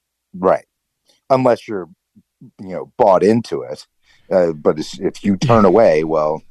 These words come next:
Speaker 1: you know,
Speaker 2: Yeah.
Speaker 1: I'd stay away from windows if I were
Speaker 2: Yeah,
Speaker 1: you.
Speaker 2: the, the Russian general who heads their military pr-, procurement,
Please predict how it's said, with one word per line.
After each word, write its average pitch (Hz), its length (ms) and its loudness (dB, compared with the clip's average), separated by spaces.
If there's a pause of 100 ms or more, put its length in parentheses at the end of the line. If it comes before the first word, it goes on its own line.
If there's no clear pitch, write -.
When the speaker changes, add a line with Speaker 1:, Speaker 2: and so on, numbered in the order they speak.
Speaker 1:
you 90 100 -12
know, 71 200 -6
Speaker 2:
Yeah. 82 100 -2
Speaker 1:
I'd 76 100 -8
stay 95 160 -2
away 85 200 0
from 80 200 -12
windows 80 400 -2
if - 160 -12
I 123 60 2
were - 140 0
Speaker 2:
Yeah, 160 260 6
Speaker 1:
you. 143 80 0
Speaker 2:
the, 127 140 -4 (360)
the 170 160 4
Russian 185 460 0
general 123 560 -2 (100)
who 110 420 -4
heads 117 460 -6
their 110 360 -6
military 131 600 -4
pr-, - 220 -14 (160)
procurement, 151 920 -4